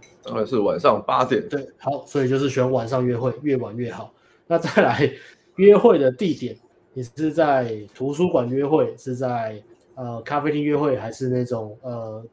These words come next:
Speaker 2: 灯光比较暗的地方约会会比较好？不管是无人的公园，或者是气氛很好的酒吧。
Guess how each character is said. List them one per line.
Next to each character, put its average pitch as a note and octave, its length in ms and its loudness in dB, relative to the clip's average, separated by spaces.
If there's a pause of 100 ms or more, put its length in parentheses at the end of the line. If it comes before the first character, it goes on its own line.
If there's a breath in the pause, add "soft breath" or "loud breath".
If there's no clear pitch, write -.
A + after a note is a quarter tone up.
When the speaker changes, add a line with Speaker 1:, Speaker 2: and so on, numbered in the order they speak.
(240)
Speaker 2:
灯 E3 200 2
光 D#3+ 260 4
比 B2 80 -6
较 C3 140 -2
暗 C#3+ 180 -6
的 A#2 80 -8
地 A#2+ 140 -8
方 A2 200 -12
约 A#2+ 140 -8
会 B2 160 -6
会 A#2+ 160 -8
比 A2 120 -12
较 A2+ 160 -12
好？ F#2 180 -16 (100)
不 - 80 -12
管 A#2+ 160 -8
是 B2+ 140 -8
无 B2+ 200 -2
人 C3+ 80 2
的 C3+ 100 -2
公 C#3 200 -2
园， A#2+ 180 -2
或 C3 140 -4
者 A#2 80 0
是 A#2+ 160 -6
气 B2+ 180 -6
氛 B2+ 140 -2
很 A#2 100 -6
好 A2 160 -10
的 G#2+ 80 -10
酒 G#2+ 180 -16
吧。 A2+ 220 -12